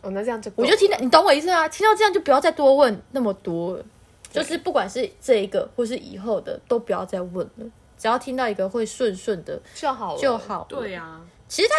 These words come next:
Speaker 2: 讲很多，现在要确切讲，我那时候，我真的忘记，我只记得我那时候算完之后，我就觉得很准。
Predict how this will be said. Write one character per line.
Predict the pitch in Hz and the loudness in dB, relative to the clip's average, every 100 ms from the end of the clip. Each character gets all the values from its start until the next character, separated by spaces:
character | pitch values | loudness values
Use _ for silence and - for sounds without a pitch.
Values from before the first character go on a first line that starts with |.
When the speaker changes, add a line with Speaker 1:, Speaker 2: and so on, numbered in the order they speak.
| 508 | 2
Speaker 2:
讲 | 302 | 0
很 | 359 277 214 | 2 0 0
多， | 254 277 | 0 0
现 | 285 403 | 0 0
在 | |
要 | 370 | 0
确 | 359 359 | -2 -4
切 | 339 | -6
讲， | 277 220 185 | -4 -4 -4
我 | 196 | -6
那 | 262 | -8
时 | 262 | -8
候， | - | -4
我 | 214 | -2
真 | 294 | 0
的 | 294 | 2
忘 | 262 220 | 2 0
记， | 240 | 0
我 | 202 | 0
只 | 202 233 | 0 -2
记 | 370 | 0
得 | 294 | 2
我 | 220 | 2
那 | 262 277 | 0 0
时 | 254 | 0
候 | 254 - - - - | -2 -4 -20 -20 -20
算 | - - 285 | -8 -2 0
完 | 202 196 | 0 -6
之 | 220 | -4
后， | 247 202 | -2 -2
我 | |
就 | 190 | -4
觉 | 226 208 | -6 -6
得 | 190 185 - _ - - | -6 -6 -10 _ -20 -8
很 | 196 202 | -4 -4
准。 | 196 208 - 214 | -4 -4 -4 -8